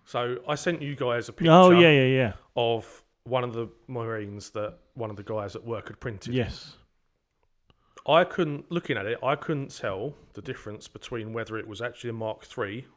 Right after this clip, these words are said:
Speaker 1: or not, other than the fact that the combi bolter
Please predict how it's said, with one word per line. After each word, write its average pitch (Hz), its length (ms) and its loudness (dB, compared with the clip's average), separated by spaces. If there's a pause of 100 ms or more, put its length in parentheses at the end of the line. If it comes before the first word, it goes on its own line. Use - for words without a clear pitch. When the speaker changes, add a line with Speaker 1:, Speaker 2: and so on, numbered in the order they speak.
(140)
Speaker 1:
or 113 140 -4
not, 110 300 -4 (100)
other 131 240 -2
than 120 180 -10
the 113 80 -10
fact - 360 -12
that 110 80 -10
the 107 280 -12 (720)
combi 123 320 -6
bolter 98 440 -10